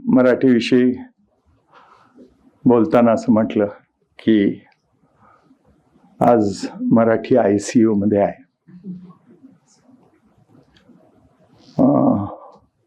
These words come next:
याचं कारण असं आहे, एक नाही अनेक कारणं आहेत. बोके-, बोकील माझे मित्र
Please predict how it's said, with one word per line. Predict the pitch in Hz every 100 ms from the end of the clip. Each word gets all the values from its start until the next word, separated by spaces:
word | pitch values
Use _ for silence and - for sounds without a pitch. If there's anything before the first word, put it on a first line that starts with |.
| _ _ _ _ _ _ 139
याचं | 127 151
कारण | 143 131 151 160
असं | - 117
आहे, | 127 - _ _ _ _ _ _ _ _ _ _ _ _ _ _ _ _ _ - 151
एक | -
नाही | - 160
अनेक | 120 135 -
कारणं | 107 95
आहेत. | 247 269 - - _ _ 85 -
बोके-, | 120 - 131 - - 139
बोकील | 123 123 135 127 127 - - - _ _ _ _ _
माझे | 123 117 117
मित्र | 113 113 117